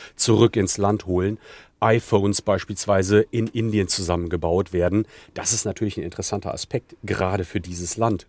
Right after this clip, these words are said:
Großbritannien, mit diesen engen Beziehungen nach Indien.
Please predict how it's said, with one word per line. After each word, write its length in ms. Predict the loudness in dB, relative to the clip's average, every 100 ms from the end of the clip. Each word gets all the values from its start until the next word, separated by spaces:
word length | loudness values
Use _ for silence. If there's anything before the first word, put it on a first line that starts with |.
| -10
Großbritannien, 880 | -2 -2 -2 -4 -4 -4 -2 -2 -4
mit 160 | -8 -6
diesen 340 | -4 -4 -2
engen 280 | 0 0 -2
Beziehungen 800 | 0 0 4 6 6 6 4 0 -8 -20 -20 -4
nach 300 | 0 0 0
Indien. 600 | 4 4 4 2 2 0